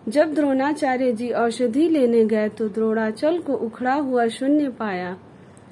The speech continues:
वह भयभीत हो देवताओं के पास आए और कहा कि युद्ध बंद कर दो, जलंधर को अब नहीं जीत सकोगे। पहले इंद्र ने शिव जी का अपमान किया था। यह सुन देवता युद्ध में जय की आशा त्याग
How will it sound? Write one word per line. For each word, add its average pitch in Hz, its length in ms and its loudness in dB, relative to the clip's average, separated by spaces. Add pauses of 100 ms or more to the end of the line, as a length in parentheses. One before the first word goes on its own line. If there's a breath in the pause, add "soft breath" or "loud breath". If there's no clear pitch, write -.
(160 loud breath)
वह 285 180 4
भयभीत 285 680 0
हो 254 100 0
देवताओं 233 580 2
के 269 180 -4
पास 220 380 -4
आए 185 240 -4 (500 loud breath)
और 277 160 2
कहा 254 420 0
कि 240 280 -6
युद्ध 294 200 -2
बंद 277 380 2
कर 220 240 0
दो, 196 180 -4
जलंधर 226 600 2
को 294 140 -4
अब 247 200 0
नहीं 233 320 0
जीत 240 280 -6
सकोगे। 190 580 -4 (720 loud breath)
पहले 220 320 6
इंद्र 240 360 2
ने 233 200 6
शिव 277 260 0
जी 311 200 2
का 262 140 2
अपमान 214 440 0
किया 208 340 -2
था। 190 260 -8 (520 loud breath)
यह 285 200 4
सुन 269 440 0 (520)
देवता 233 500 2
युद्ध 254 340 2
में 254 260 4
जय 240 260 0
की 254 200 -6
आशा 226 440 -2
त्याग 226 320 -4